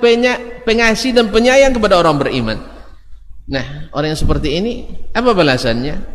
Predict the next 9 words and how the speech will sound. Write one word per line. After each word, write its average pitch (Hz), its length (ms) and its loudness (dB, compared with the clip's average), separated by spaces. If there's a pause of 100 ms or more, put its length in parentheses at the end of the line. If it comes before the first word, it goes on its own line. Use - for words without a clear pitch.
(960)
Orang 185 480 -2
tidak 139 320 -4
pernah 165 400 -2
mau 165 240 0
menyulitkan 123 640 -4
kita, 98 320 -12 (960)
ingin 180 400 -2
kita 185 240 -4
selamat, 110 640 -4